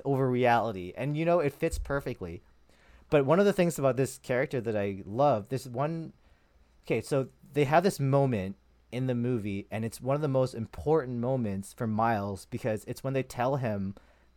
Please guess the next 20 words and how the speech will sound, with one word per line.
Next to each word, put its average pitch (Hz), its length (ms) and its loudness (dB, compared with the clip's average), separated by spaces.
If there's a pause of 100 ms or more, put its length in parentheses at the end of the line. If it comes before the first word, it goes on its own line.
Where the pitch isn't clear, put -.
that 104 320 0 (160)
they 131 120 0
need 135 140 0
to 143 60 0
leave 127 200 0
him 123 100 -2
behind 107 380 -2
'cause 117 180 -6
he's 110 140 -6
not 107 280 -2
ready 104 240 -4
to 101 120 -16
be 101 80 -8
Spider-Man 90 580 -8
yet, 82 180 -12
or 101 80 -10
he's 113 200 -2
not 110 220 0
Spider-Man 92 520 -6
yet. 85 240 -10